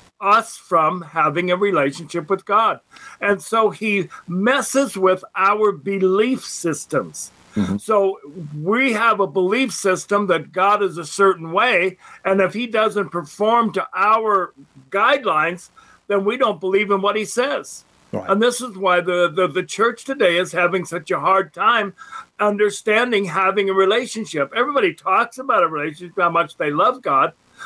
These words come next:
Speaker 1: but the problem is, where's the exchange in having that relationship?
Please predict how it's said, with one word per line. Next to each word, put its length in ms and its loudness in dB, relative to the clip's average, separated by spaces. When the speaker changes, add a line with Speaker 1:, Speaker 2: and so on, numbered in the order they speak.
Speaker 1:
but 160 0
the 60 0
problem 480 0
is, 320 0
where's 340 0
the 200 0
exchange 1040 0
in 160 0
having 440 -2
that 240 0
relationship? 800 -4